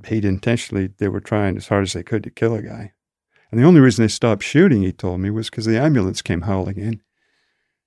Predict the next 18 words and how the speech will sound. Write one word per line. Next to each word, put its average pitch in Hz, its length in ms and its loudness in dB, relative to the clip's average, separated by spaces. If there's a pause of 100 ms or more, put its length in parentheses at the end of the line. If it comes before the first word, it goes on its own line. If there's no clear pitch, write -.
(140)
and 107 160 -2
they 107 60 0
couldn't 110 300 -4
just - 240 -14
keep - 220 -10 (200)
shooting 101 380 -6
the 90 60 -10
guy 95 200 -2
when 87 120 -4
he 85 60 -6
was 90 120 -12
down 101 280 -2
in 85 60 -4
front 98 220 -4
of 90 60 -4
the 95 60 -2
ambulance 113 460 -4
drivers. - 520 -16